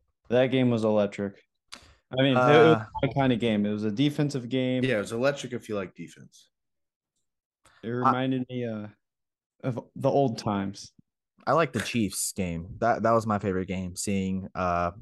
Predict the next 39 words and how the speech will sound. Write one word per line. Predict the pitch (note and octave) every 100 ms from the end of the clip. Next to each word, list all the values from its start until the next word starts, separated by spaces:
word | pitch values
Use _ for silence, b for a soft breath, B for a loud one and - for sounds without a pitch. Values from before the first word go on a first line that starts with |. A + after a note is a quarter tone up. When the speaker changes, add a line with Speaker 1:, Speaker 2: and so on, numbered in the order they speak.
| - -
Speaker 2:
not | C3+ -
Mahomes | A#2 A2+ A2+
get | A2 F#2+
injured, | G#2 A2 A#2 G#2
but | -
s-, | - - -
try-, | - A#2+ A2+ A2+
seeing | - A#2 A#2 A#2
Mahomes | G#2 G2 G#2+ G#2+ G2
fight | - G#2+ -
through | G#2+ G#2
a, | G2+ -
a | G2+ G2 -
pretty | A2+ G#2+
major | G#2 G#2 G2+ G2 F#2+ G2 _
injury | G#2+ G#2+ A2+ A#2+ A#2+ A#2+ _ b b b -
and | G#2 G2+ F#2+ F#2
the | F#2
Jags | G#2 F#2+ F#2+ F#2 - - -
trying | A#2 G2 F#2+ F#2 F#2+
to, | - F#2+ F2+ F2+ E2+ - _ _ _ _ -
um, | E2 E2 D#2+ D#2+ E2 - - - _ _ _ _ -
make | G2
a | F#2
comeback, | G#2 G2 E2 -
basically. | F2 - G2
And | G2
I | C3
really | D#3+ D#3+
thought | B2+ A#2+ B2+ -
that | B2+ G#2
they | G#2 G2+ G2 F#2+ - _ -
could | - D#3
have | G#2+
won | F#2+ F2+ F2+ G#2 b b b
that | A2+ B2 -
game. | F2 E2 F2 B1 F2 -
I | G#2
mean, | G2+ F#2+ F#2